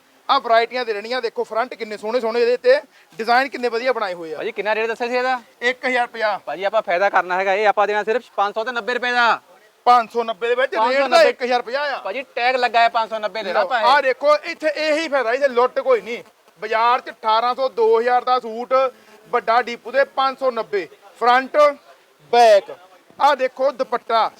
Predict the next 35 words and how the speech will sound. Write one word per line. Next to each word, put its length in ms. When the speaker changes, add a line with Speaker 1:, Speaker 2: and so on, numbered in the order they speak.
Speaker 1:
ਸਿਰਫ 400
ਤੁਹਾਨੂੰ 300
ਦੇ 160
ਰਹੇ 120
ਹਾਂ 100
ਜੀ 260
ਪੰਜ 260
ਸੌ 140
ਨੱਬੇ 400
ਰੁਪਏ 200
ਦੇ 80
ਵਿੱਚ। 140
ਇੱਦਾਂ 300
ਦੀ 80
ਵੈਰਾਈਟੀ 320
ਤੁਸੀਂ 180
ਹੋਰ 300
ਲੈਣੀ 260
ਆ, 100
ਇੱਦਾਂ 280
ਦੇ 80
ਸੂਟ 300
ਲੈਣੇ 240
ਆ, 40
ਤੁਸੀਂ 260
ਦੇਣ 280
ਲੈਣ 180
ਲਈ 80
ਕੱਪੜਾ 320
ਲੈਣਾ 260
ਹੈਗਾ, 220
ਵੇਚਣ 360
ਲਈ 100
ਕੱਪੜਾ 300
ਲੈਣਾ, 360